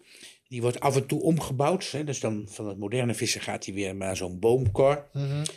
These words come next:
Speaker 1: En die vist dan voor een collega van mij, Klaas Post uit Urk.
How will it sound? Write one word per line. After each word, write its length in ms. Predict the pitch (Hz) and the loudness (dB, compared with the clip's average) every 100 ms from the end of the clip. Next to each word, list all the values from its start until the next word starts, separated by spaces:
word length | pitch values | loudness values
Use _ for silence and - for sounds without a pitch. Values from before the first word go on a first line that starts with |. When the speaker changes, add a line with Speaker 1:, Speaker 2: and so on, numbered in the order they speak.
| - _ | -16 _
Speaker 1:
En 440 | - 117 113 107 98 | -4 2 4 4 0
die 160 | 98 | -2
vist 260 | - - - | 0 2 2
dan 160 | 98 | 0
voor 180 | 92 104 | -2 -4
een 100 | 90 | -4
collega 400 | - 95 117 123 | -2 2 4 2
van 120 | - | -2
mij, 180 | 127 135 | -2 -2
Klaas 260 | - 95 - | -4 -6 -6
Post 320 | - 113 - | -8 -10 -6
uit 120 | 90 | -4
Urk. 360 | 113 - - - | -2 -2 -4 -10